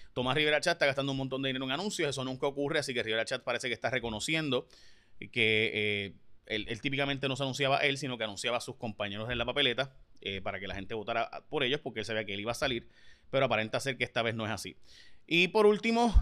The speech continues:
a los que no vieron el principio del resumen, eh, de mis noticias con calle,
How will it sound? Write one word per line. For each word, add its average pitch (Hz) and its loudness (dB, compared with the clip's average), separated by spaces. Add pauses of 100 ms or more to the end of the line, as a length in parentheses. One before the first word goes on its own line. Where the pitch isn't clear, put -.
(120)
a 120 6
los 120 4
que 131 -2
no 127 2
vieron 147 4
el 147 2
principio 147 0
del 147 2
resumen, 190 0
eh, 127 6
de 120 0
mis 117 -8
noticias 123 -8
con 156 -6
calle, 160 4